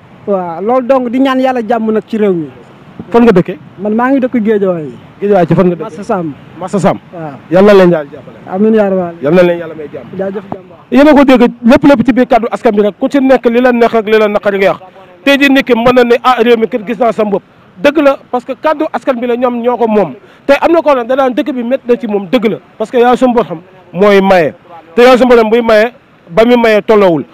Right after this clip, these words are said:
Speaker 2: parce que boo xoolee juróomi baaraam yi benn bu ci nekk tolloowut ak sa morom. Comme maanaam adduna bi ñi nga xamante ni am nañu doole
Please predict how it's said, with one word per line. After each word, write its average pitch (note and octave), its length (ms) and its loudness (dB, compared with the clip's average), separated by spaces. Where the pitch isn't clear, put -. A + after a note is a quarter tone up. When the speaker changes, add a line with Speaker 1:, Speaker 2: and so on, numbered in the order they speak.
Speaker 2:
parce B3 140 0
que D4 100 2
boo C#4 140 4
xoolee C4+ 240 2
juróomi B3+ 260 2
baaraam G#3+ 380 2
yi F3+ 140 -2
benn A#3 200 2
bu C4+ 100 -2
ci B3+ 80 -4
nekk A#3+ 200 0
tolloowut A3+ 320 2
ak G3+ 100 0
sa G#3 80 0
morom. E3 240 0
Comme A3+ 160 2
maanaam A#3 300 4
adduna A3 300 2
bi D#3+ 180 -2
ñi G3 120 0
nga D#4 120 2
xamante C#4+ 320 0
ni A#3 140 -6
am B3 100 -2
nañu A#3 180 4
doole F#3 300 2